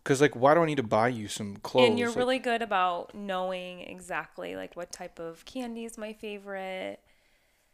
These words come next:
Speaker 2: You pay attention and you listen. You're a really good listener. So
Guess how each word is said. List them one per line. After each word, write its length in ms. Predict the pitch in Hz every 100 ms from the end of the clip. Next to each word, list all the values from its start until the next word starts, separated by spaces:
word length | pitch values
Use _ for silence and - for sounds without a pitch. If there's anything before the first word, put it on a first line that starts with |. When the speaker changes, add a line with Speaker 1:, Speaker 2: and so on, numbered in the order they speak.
| _ _
Speaker 2:
You 100 | 202
pay 200 | 208 269
attention 560 | 254 - 190 185 190 180
and 180 | 175 170
you 120 | 165
listen. 440 | 165 165 - 170
You're 120 | 170 165
a 20 |
really 180 | 170 170
good 200 | 170 -
listener. 480 | 170 - 180 - -
So 440 | - - - 95